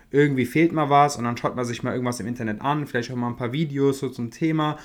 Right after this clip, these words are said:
und dann merkt man, okay, irgendwie hört sich das sehr aufwendig an. Manche Leute, irgendwie auch, äh, Coaches oder so auf YouTube erzählen einem, okay, man muss jetzt hier voll der Macker werden, voll der Aufreißer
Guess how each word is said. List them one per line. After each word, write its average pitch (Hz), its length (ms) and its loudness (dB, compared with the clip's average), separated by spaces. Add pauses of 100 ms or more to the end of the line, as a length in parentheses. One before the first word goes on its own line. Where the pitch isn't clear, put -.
(220)
und 127 140 -4
dann 135 300 4
merkt 135 200 0
man, 135 120 -2
okay, 143 460 2
irgendwie 143 220 0
hört 139 120 2
sich 127 120 -10
das 123 140 -10
sehr 120 180 0
aufwendig 143 420 0
an. 127 140 0
Manche 127 500 2
Leute, 127 460 2
irgendwie 117 340 2
auch, 110 300 2
äh, 104 440 2
Coaches 139 460 2
oder 117 140 2
so 110 140 0
auf 104 140 0
YouTube 135 300 -2
erzählen 120 300 -4
einem, 110 160 -2
okay, 123 320 -2 (240)
man 113 80 0
muss 131 180 4
jetzt 127 160 -2
hier 123 400 4
voll 120 220 -2
der 117 100 2
Macker 120 360 0
werden, 117 300 0
voll 117 140 -2
der 110 140 2
Aufreißer 117 680 2